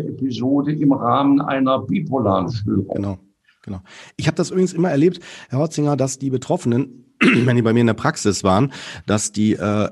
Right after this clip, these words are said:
Speaker 2: extrem verunsichert waren, wenn die, äh, stabiler wurden.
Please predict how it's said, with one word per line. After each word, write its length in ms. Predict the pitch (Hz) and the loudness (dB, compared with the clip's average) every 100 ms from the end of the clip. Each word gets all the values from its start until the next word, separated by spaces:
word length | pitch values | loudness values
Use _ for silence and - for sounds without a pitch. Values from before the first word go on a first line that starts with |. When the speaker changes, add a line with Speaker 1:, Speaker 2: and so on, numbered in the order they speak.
| - | -6
Speaker 2:
extrem 580 | 110 - - 127 175 202 | -12 -10 -6 0 2 2
verunsichert 680 | 123 165 180 147 120 104 98 | -2 0 0 0 0 -2 0
waren, 340 | 98 135 165 | 2 2 4
wenn 300 | 113 127 117 | 2 2 2
die, 280 | 120 120 117 | 2 2 2
äh, 300 | 104 113 117 - - | 0 -2 -2 -8 -14
stabiler 600 | - - 101 139 180 180 | -8 -6 -2 2 2 2
wurden. 440 | 180 185 190 202 | 2 0 2 0